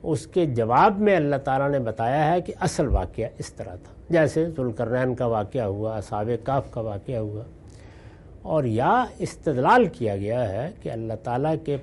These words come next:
پیغمبر جب بھی آتے رہے ہیں تو اللہ کی دینونت برپا ہو جاتی ہے، اللہ کی عدالت زمین پر لگ جاتی ہے۔ اس عدالت میں اس سے پہلے یہ کچھ ہو چکا ہے، یہ تمہارے لیے بھی لگ گئی ہے، اس لیے متنبہ ہو جاؤ۔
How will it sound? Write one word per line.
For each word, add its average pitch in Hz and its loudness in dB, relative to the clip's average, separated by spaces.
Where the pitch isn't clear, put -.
پیغمبر 156 2
جب 151 4
بھی 120 -2
آتے 117 -2
رہے 127 2
ہیں 101 -2
تو 190 -8
اللہ 220 4
کی 226 -2
دینونت 170 6
برپا 135 0
ہو 110 4
جاتی 107 0
ہے، 120 2
اللہ 120 0
کی - -4
عدالت 143 4
زمین 123 0
پر 123 -6
لگ 104 -4
جاتی 143 0
ہے۔ 107 0
اس 233 0
عدالت 151 2
میں 156 2
اس 143 -4
سے - -2
پہلے 190 4
یہ 104 0
کچھ 180 -2
ہو 180 4
چکا 214 4
ہے، 117 -4
یہ 160 0
تمہارے 147 6
لیے 226 10
بھی 208 8
لگ 143 4
گئی 165 6
ہے، 175 2
اس 151 -4
لیے 147 0
متنبہ 117 0
ہو 92 -4
جاؤ۔ 95 -12